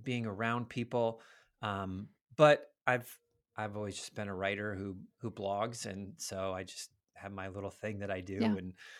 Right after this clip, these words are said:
Speaker 1: um, it's not like I, I go to work every day and interact with a bunch of people. Um, and so I, I generally kind of thought that I liked being alone,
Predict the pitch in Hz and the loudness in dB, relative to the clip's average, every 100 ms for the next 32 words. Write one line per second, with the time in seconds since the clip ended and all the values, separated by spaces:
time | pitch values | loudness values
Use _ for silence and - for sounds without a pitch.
0 | - - 98 95 98 - - 104 101 98 | -20 -8 -4 -4 -6 -2 -2 0 -2 -4
1 | 95 98 - 104 104 104 104 101 110 101 | -4 -6 -6 -4 -2 -2 -2 0 0 -2
2 | 101 101 101 104 110 104 104 107 110 101 | 0 0 0 -2 -2 2 2 2 -2 -2
3 | 107 101 - 110 131 147 - - - - | -4 -4 -4 -2 2 0 -2 -18 -18 -16
4 | - 143 123 120 - - 151 147 185 170 | 4 6 6 4 -4 0 2 6 10 10
5 | 170 165 175 - - - 147 147 147 123 | 12 10 8 6 -8 4 4 4 -2 2
6 | 185 190 220 202 170 - 170 151 - 143 | 8 8 8 6 4 4 4 4 6 8
7 | 143 139 143 131 123 123 131 - 113 131 | 8 6 8 10 10 8 6 2 0 2
8 | 127 117 107 113 131 175 | 4 4 4 4 4 0